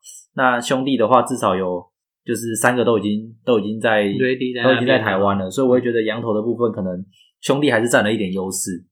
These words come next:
Speaker 2: 是。
Speaker 1: 对。那第三的话，第三的话我斟酌了很久，那我选了，
Speaker 2: <laughs>
Speaker 1: 我选了统一。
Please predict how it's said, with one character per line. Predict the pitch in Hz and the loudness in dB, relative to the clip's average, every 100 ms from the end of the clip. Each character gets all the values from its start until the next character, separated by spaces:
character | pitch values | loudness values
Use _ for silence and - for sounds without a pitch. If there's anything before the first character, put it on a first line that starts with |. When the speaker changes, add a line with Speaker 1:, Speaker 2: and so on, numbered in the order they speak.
| _ | _
Speaker 2:
是。 | - 127 107 | -12 -8 -6
Speaker 1:
对。 | 107 95 101 _ _ _ - | -4 -6 -8 _ _ _ -4
那 | 127 117 107 107 - | -2 0 -2 -4 -2
第 | 190 | 0
三 | 160 156 143 | 4 4 6
的 | 131 | 6
话， | 143 135 127 - - _ _ - | 6 6 4 -2 -18 _ _ -2
第 | 214 | 2
三 | 180 170 | 6 6
的 | 147 | 6
话 | 165 | 6
我 | 131 107 - _ _ _ - | 4 2 -4 _ _ _ 2
斟 | 165 180 | 4 6
酌 | 156 120 | 4 4
了 | 113 | 4
很 | 107 123 | 2 -2
久， | 123 104 95 - - | 0 0 -2 -14 -10
那 | 139 127 | -4 -2
我 | 113 | 2
选 | 143 214 160 | 4 6 6
了， | 110 110 117 | 4 2 0
Speaker 2:
<laughs> | - - | -10 -2
Speaker 1:
我 | 147 | 2
选 | 143 113 | 4 2
了 | 110 | 0
统 | 107 92 | -2 0
一。 | 104 104 | -2 -2